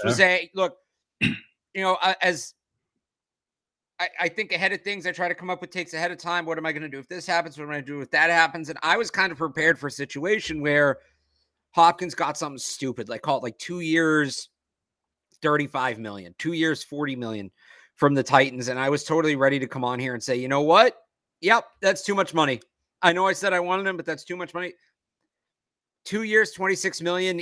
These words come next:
Speaker 1: is very doable. That's about what they paid Nelson Agholor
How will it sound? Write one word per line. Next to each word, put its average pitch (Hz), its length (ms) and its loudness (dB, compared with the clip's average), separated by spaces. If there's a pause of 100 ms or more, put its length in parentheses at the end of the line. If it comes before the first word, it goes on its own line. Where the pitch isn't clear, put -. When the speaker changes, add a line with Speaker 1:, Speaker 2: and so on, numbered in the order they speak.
Speaker 1:
is 147 220 -2
very 151 460 2
doable. 123 500 -4 (320)
That's 175 600 4 (240)
about 165 580 2
what 175 160 -6
they 175 160 0
paid 165 340 -4
Nelson 151 360 -2
Agholor 127 560 -4